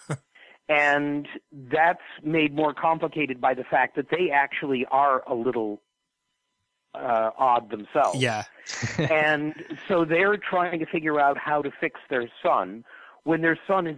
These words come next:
Speaker 2: very happy in this world that he has made for himself with these famous people. Now, in the pilot, which is the only thing that we've shot so far, it, we have his,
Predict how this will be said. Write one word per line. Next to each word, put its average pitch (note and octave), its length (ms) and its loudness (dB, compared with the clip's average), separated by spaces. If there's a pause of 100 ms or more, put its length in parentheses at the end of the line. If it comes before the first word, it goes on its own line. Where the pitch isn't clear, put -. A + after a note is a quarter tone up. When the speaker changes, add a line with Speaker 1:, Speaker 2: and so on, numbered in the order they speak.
Speaker 2:
very D#3+ 300 2
happy D3+ 520 -2
in C3 120 -6
this B2+ 240 -6
world C3+ 560 2 (540)
that C#3 280 2
he D3+ 280 -2
has C#3+ 200 2
made D#3 260 0
for D#3 140 -2
himself C3 640 -2
with C#3 200 -4
these C#3 200 -6 (160)
famous A#2 320 0 (100)
people. - 500 -4 (460)
Now, C#3 280 2
in D3 280 0
the C3+ 320 0
pilot, G#3 560 0
which D3 220 -4
is C3 120 -8
the C#3 120 0
only E3 340 2
thing C#3 160 -2
that C3 100 -6
we've A#2 180 -4 (120)
shot B2+ 220 2 (100)
so A2+ 180 -2
far, A2+ 400 0 (640)
it, D3 460 0
we D3+ 340 -2
have C#3+ 460 2 (420)
his, D3+ 380 0